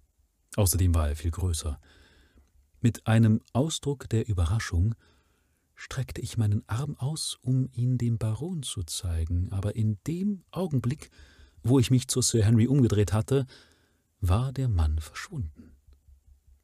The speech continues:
Die scharfe Granitspitze, Spitze,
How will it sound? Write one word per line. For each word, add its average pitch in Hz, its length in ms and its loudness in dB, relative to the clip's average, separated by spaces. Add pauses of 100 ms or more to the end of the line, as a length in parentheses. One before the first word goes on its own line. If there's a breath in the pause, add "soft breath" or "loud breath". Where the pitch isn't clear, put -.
(520)
Die 90 80 0
scharfe 85 360 -2
Granitspitze, 82 840 -2 (520)
Spitze, 78 440 -6